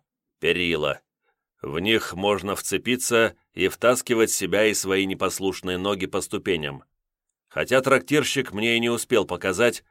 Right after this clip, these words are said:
в каком именно кабинете мне назначен приём этих проктологов,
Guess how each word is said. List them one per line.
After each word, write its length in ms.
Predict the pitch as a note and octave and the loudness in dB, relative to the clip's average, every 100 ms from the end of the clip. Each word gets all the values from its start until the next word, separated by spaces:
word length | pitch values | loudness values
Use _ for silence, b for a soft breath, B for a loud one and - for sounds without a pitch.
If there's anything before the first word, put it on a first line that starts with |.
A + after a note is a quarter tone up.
| _ | _
в 100 | - | -6
каком 360 | - B2 C3 A2+ | 0 4 4 4
именно 440 | - A2+ G#2+ G2+ | 0 -2 0 -2
кабинете 540 | G2 F#2+ F2+ A#2 B2+ A2 | -4 -2 0 0 0 0
мне 200 | G2 G2+ | -2 0
назначен 540 | G2+ E2+ G2+ F#2+ F#2 | 0 0 0 -2 -8
приём 460 | E2+ F2+ A2 A2 b b | -4 2 2 0 b b
этих 360 | - F#2+ G#2+ - | -4 -2 -2 -2
проктологов, 760 | G2+ F#2+ - G#2 A2+ B2 C3 | 0 0 0 0 2 2 -2